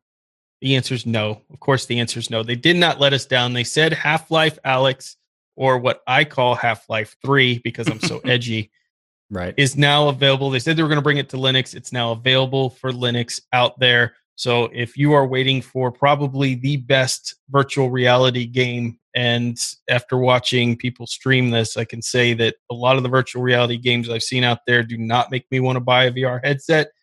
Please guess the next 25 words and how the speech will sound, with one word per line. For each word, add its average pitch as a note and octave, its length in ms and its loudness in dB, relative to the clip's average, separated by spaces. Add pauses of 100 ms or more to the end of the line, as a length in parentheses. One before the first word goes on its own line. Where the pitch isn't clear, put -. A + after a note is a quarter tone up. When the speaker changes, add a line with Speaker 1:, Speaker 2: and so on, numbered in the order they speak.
(300)
Speaker 1:
because C#3+ 240 0
they D3+ 120 4
look G3+ 280 2
cool, F#3 420 4 (100)
they C#3+ 80 -2
look D3 220 0
interesting, D#3 520 -2
and C#3 60 -4
I'm B2+ 80 -6
sure D3 200 -6
with D3 160 0
the C3 60 -8
headset D3 340 0
on, C#3+ 160 0
it's C3+ 120 -6
pretty C3+ 200 -4
awesome. C3+ 420 0
But, B2+ 220 0 (340)
you D3+ 100 0
know, C#3 100 4
they're B2+ 120 -2
polygons, C#3 880 2
the A#2 100 -8
hands C#3 380 -2
don't C#3 200 -2